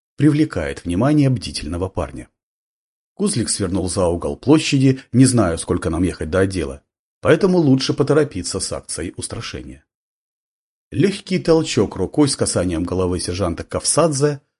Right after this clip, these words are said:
заставляет того хорошо приложиться о железную торпеду уазика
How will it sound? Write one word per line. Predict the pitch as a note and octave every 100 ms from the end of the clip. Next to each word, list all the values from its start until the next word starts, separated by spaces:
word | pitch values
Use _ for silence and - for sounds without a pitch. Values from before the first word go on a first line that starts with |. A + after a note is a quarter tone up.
| _
заставляет | G#2 A#2 C3+ D3+ F3+ E3+
того | - C3 C#3
хорошо | - G#2 -
приложиться | F#2+ F2 E2 E2 C3+ C3 A2+
о |
железную | G#2 F#2+ E2 F#2
торпеду | F2 F#2+ - E2+ A2
уазика | D#3 E2+ D#2+ - -